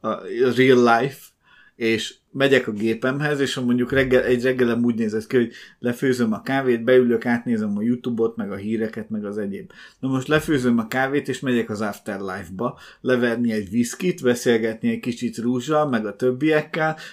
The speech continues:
egy-két küldit lenyomok, tehát úgy reggel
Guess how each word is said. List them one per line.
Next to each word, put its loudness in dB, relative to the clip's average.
egy-két 2
küldit 2
lenyomok, -2
tehát -6
úgy -2
reggel 2